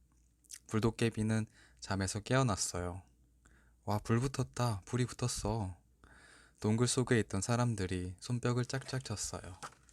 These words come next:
"이제부터 여기서 살아라." 사람들은 불도깨비에게 집을 마련해주고 정성껏 돌보았어요. 불도깨비는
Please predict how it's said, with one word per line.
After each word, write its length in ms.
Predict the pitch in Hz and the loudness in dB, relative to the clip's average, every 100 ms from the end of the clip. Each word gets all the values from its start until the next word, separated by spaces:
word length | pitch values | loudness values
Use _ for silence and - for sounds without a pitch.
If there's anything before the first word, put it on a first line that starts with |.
| - _ _ - - _ - - - - - - - - | -20 _ _ -20 -20 _ -20 -20 -20 -20 -20 -20 -16 -4
"이제부터 380 | 92 104 101 110 | 2 4 4 0
여기서 320 | 92 - 113 | 0 -2 -6
살아라." 520 | - 104 101 101 101 - - _ _ _ - - - - - | -2 -2 0 -2 -4 -12 -20 _ _ _ -20 -20 -20 -20 -6
사람들은 640 | - 139 147 135 123 123 | 2 4 6 4 6 2
불도깨비에게 1200 | 113 101 104 - 104 104 98 90 92 90 90 90 92 | 2 2 2 0 0 2 2 0 0 0 0 -4 -4
집을 340 | - 101 113 | -2 0 2
마련해주고 840 | 104 90 92 95 - - 95 107 120 _ | 2 2 2 -2 -4 -6 0 0 0 _
정성껏 800 | - 92 85 104 - - 95 95 - _ - | -6 -6 -4 -4 -6 -2 0 -2 -6 _ -10
돌보았어요. 800 | 104 107 92 87 - - 87 90 - _ _ _ _ _ _ _ _ _ _ - - - - _ _ _ _ - | -6 -2 -2 -2 -4 -8 -10 -12 -18 _ _ _ _ _ _ _ _ _ _ -20 -20 -20 -20 _ _ _ _ -2
불도깨비는 1200 | 107 117 110 117 - 110 107 104 104 104 104 | 0 2 2 0 2 0 2 0 0 -4 -6